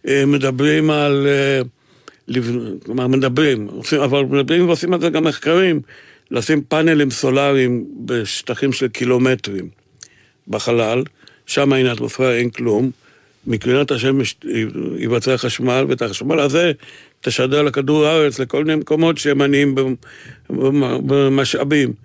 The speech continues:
כלומר, לדמיון אין קצה. מה שפעם היה ז'ול ורן בשבילנו, היום זה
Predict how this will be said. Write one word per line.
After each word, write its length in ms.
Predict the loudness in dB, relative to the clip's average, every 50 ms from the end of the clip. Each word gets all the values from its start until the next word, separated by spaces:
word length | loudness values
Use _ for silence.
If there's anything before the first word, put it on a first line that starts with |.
| _ -20 -20 -20 -20 _ _ _
כלומר, 200 | -2 0 2 2
לדמיון 840 | 2 2 2 2 0 2 2 2 2 2 2 2 2 2 2 0 0 -4 -8 _
אין 160 | -2 -2 -2
קצה. 300 | -2 -4 -4 0 0 0 2
מה 140 | 2 0 0
שפעם 360 | 0 -2 -2 0 0 2 2
היה 120 | 2 2
ז'ול 240 | 2 0 2 2 2 2
ורן 340 | 2 2 2 2 2 0 -2
בשבילנו, 540 | -2 -4 -8 -6 -4 -2 0 0 0 0 -2 -6 _ -20 -20 -20 -20 _ _
היום 380 | -4 -2 0 2 2 4 2 2
זה 200 | 2 2 2 2